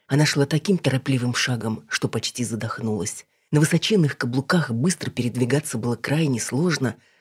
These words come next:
но Алина ни разу не остановилась, чтобы передохнуть, и не сбавила скорость, а всё потому, что боялась. Смертельно боялась того, кто следил за ней вот уже несколько дней.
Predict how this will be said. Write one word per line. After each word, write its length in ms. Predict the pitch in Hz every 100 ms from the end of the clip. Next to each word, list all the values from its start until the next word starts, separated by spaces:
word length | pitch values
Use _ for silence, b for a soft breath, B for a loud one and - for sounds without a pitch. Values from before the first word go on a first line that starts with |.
| b
но 120 | 151
Алина 220 | 160 175 175
ни 160 | 165
разу 260 | 147 170 170
не 100 | 156
остановилась, 680 | 147 - 143 135 127 113
чтобы 320 | - - 120 117
передохнуть, 720 | 117 113 107 - 135 165 - b b
и 80 | -
не 120 | 156
сбавила 480 | 131 123 135 120 113
скорость, 680 | 113 - 143 156 160 - - _ _ _ -
а 40 |
всё 240 | - - 190
потому, 400 | 208 - 131 110
что 420 | - - 120 107 _ _ -
боялась. 680 | 117 113 110 104 - - - _ _ _ _ -
Смертельно 600 | - 165 151 202 180 151
боялась 460 | 131 131 160 139
того, 320 | - 117 127 135
кто 180 | -
следил 460 | 127 - 117 127 127
за 160 | 107 110
ней 180 | 110
вот 220 | 107 110 110
уже 160 | 113
несколько 440 | 110 110 - 113 117
дней. 400 | 113 120 107